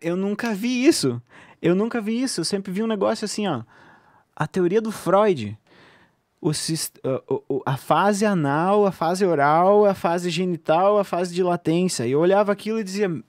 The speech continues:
"Não faz o menor sentido com a vida prática das pessoas, né?" O Freud é um cara, assim, genial e ele, ele meio que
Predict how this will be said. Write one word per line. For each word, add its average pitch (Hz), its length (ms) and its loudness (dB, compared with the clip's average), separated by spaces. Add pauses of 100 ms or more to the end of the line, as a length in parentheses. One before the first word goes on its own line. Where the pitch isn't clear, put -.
"Não 165 200 -4
faz 214 320 2
o 233 60 -2
menor 214 400 2
sentido 233 600 -2
com 185 220 -2
a 170 80 2
vida 190 400 2
prática 190 480 -2
das 170 140 -4
pessoas, 180 560 -4
né?" 160 160 -6 (520)
O 131 140 -2
Freud 135 380 0
é - 20 -2
um 269 60 -2
cara, 233 320 0
assim, 196 320 -4
genial 156 600 0
e 180 60 2
ele, 131 200 0 (200)
ele 120 200 -4
meio 139 180 -2
que - 140 -12